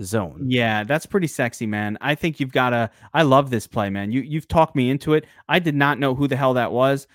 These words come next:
Speaker 2: when I looked at your waiver wire list. That's the beauty of doing this. I had no idea. I'm like, "Who the hell's Alberto? Who the fuck is this guy? I
Speaker 1: Yeah.
Speaker 2: can't even say his name."
Speaker 1: And
Speaker 2: And
Speaker 1: by the
Speaker 2: now
Speaker 1: way,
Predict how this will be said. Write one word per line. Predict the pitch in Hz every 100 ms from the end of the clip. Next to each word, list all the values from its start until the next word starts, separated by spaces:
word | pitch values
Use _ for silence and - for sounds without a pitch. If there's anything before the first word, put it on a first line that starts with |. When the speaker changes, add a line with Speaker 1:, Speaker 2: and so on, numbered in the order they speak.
| _
Speaker 2:
when | - 120
I |
looked | 139 139
at | 143
your | 127 120
waiver | 127 139
wire | 139 139 143
list. | 139 143 - _ _ _
That's | 165 226
the | -
beauty | 208 143 139 147
of | 143
doing | 160 226 117
this. | - _ _ _ _ _ _ 135
I |
had | 185 185
no | 190
idea. | 196 208 160
I'm |
like, | 117 113
"Who |
the | 175
hell's | 180 165
Alberto? | 120 160 156 151 117
Who | 101
the | 117
fuck | - 139
is | 135
this | 156
guy? | - 82
I | 98
Speaker 1:
Yeah. |
Speaker 2:
can't | 143 135
even | 131
say | 135
his | 135
name." | 151 147 - _ - -
Speaker 1:
And | 196
Speaker 2:
And |
Speaker 1:
by | 208
the | 185
Speaker 2:
now |
Speaker 1:
way, | 185